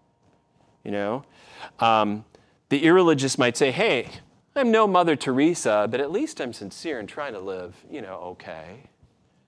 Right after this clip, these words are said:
I'm doing my best. Isn't that good enough for God?" In fact, when I was in high school, I was involved in kind of an evangelism program,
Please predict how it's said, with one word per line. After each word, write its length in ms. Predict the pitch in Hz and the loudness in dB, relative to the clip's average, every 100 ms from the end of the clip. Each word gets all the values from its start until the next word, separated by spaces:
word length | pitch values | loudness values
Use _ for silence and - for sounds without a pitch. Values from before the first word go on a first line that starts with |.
| _ | _
I'm 220 | 247 233 | -10 -10
doing 280 | 135 151 202 | -6 -6 -4
my 160 | 107 92 | -6 -10
best. 640 | 87 127 143 117 156 - | -10 -10 -8 -12 -14 -16
Isn't 200 | 131 165 | -14 -12
that 160 | 170 151 | -12 -6
good 120 | 147 | -6
enough 320 | 143 139 147 | -6 -8 -10
for 100 | 147 | -12
God?" 420 | 131 120 123 151 - _ _ _ | -10 -8 -10 -14 -20 _ _ _
In 340 | _ _ _ - | _ _ _ -4
fact, 320 | 147 139 - | -2 -2 -4
when 140 | 143 | -2
I 60 | 156 | 0
was 140 | 185 | 0
in 60 | 139 | -2
high 220 | 117 131 | -2 -4
school, 640 | 131 - 120 104 101 104 - - - - - | -4 -2 0 4 2 0 -8 -20 -18 -16 -2
I 80 | 131 | 0
was 140 | 131 | 2
involved 420 | 127 123 120 127 | 4 6 6 6
in 80 | 120 | -2
kind 240 | - 123 | -2 -2
of 60 | 123 | -2
an 80 | 110 | -2
evangelism 760 | 98 104 107 117 110 101 98 | -2 -2 -4 -4 -4 -4 -4
program, 640 | - 104 95 98 95 92 | -4 -2 -2 -4 -4 -8